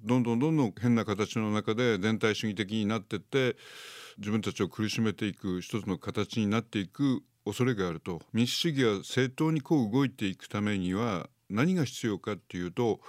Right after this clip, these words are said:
それぞれが意見を述べるのは結構なんだけれども、まあ、その前提条件としては、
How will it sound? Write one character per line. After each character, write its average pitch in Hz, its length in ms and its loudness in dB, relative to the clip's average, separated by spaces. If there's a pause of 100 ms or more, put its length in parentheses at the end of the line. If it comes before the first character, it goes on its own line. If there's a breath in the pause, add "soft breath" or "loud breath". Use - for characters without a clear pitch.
(280 loud breath)
そ - 160 0
れ 143 80 2
ぞ 160 100 4
れ 147 60 4
が 113 80 4
意 143 80 4
見 123 380 2
を - 100 -6 (160)
述 110 120 2
べ 135 120 4
る - 20 2
の 107 120 4
は 92 60 -2
結 156 280 -2
構 92 260 0
な 95 160 0
ん 85 80 -2
だ 82 80 -6
け 85 140 -8
れ 85 80 -4
ど 95 80 -4
も、 95 40 -2
ま 123 120 2
あ、 - 60 0
そ 127 120 -2
の 107 160 0
前 127 120 2
提 165 200 2
条 180 160 2
件 98 220 -2
と 92 100 -4
し - 80 -8
て - 100 -2
は、 120 300 2